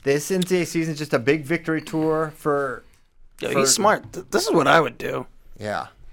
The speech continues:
Speaker 2: Why stick around and lose when you can just
Speaker 1: I
Speaker 2: be
Speaker 1: mean,
Speaker 2: forever the what if, the
Speaker 1: one,
Speaker 2: best.
Speaker 1: one thing that I was curious about after he won the Olympics is like, okay, is he, how into wrestling is he still gonna be? Yeah, he's gonna come back and he could still probably just win.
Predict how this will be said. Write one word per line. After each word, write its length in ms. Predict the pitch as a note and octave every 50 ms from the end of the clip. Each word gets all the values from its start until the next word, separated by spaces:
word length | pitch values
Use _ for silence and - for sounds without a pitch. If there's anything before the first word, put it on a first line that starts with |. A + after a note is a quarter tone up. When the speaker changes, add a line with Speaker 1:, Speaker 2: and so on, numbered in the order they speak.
| - - -
Speaker 2:
Why 140 | D#3+ -
stick 260 | D4 - - A3 - -
around 340 | E3+ E3 F3 F3+ E3+ D3
and 120 | C3+ B2+ C#3
lose 380 | D3+ D#3 D3 C3+ B2+ B2+ - -
when 120 | D3 C#3+
you 80 | C#3+ C3+
can 160 | - D3 C#3+
just 420 | - D3 C#3 C#3 C3+ - - - _ _ _ - _ _ _ _ _ _ - - - - - - - - - - - -
Speaker 1:
I 20 | -
Speaker 2:
be 100 | - D3+
Speaker 1:
mean, 240 | F3 F#3 F3 - - -
Speaker 2:
forever 640 | - - - - - E3+ F#3 D3+ D3 B2+ C3 B2+ - - - - - _ _ _ _ _ _ - - - -
the 100 | C#3+ C#3
what 200 | C#3+ C#3+ C#3+ C#3
if, 480 | C3+ B2 B2 - - - - - - _
the 60 | - E3
Speaker 1:
one, 160 | G3+ A#3+ -
Speaker 2:
best. 280 | C3+ - - - D3
Speaker 1:
one 200 | C#3 F#3+ A#3 B3+
thing 180 | B3 D4 C4+ A#3+
that 100 | A3 G3
I 100 | F3+ E3+
was 120 | D#3 C#3+ -
curious 380 | - - E3+ E3+ E3+ D#3+ -
about 180 | D#3 C3 C3 B2
after 280 | B2+ C3+ D3+ - F3+ D#3+
he 120 | C3+ D#3
won 260 | D3+ D3 D3 D3 C#3+ C#3
the 100 | C3 B2
Olympics 560 | A#2+ B2 B2 B2+ B2 - A#2 A2 - - B2+
is 120 | A2+ G#2
like, 200 | A#2+ A2+ A2 -
okay, 460 | C3 C3+ B2 - C3+ A2+ G#2+ G2 - - - - - - - - - -
is 140 | - - -
he, 140 | G#3+ B3 G3+ C3+ A#2+ -
how 300 | - - E3 F#3+ A3+ G3 - -
into 480 | - C#3 D3+ D#3 D#3+ D3+ - - D3 D3
wrestling 480 | C#3 C#3 C#3 C#3 C3+ - - C#3 B2+ B2
is 120 | A#2 -
he 100 | - C#3
still 320 | C3 - - D3 C3 B2+
gonna 180 | A#2+ B2 A#2 A2+
be? 140 | A2+ B2+ B2
Yeah, 160 | B2 C3+ C#3
he's 160 | D3 D#3 D3
gonna 160 | - D#3 C3+
come 200 | - - C#3 C3
back 220 | B2+ B2+ B2+ - -
and 80 | C#3+
he 80 | D#3+ F3
could 140 | E3 D3+ -
still 280 | - - E3 D#3+ D3+
probably 340 | C#3 D3 C#3 C3 B2+ B2 B2
just 180 | A2+ A#2 A2 -
win. 320 | A2 A#2 A#2+ A#2 A2+ A2+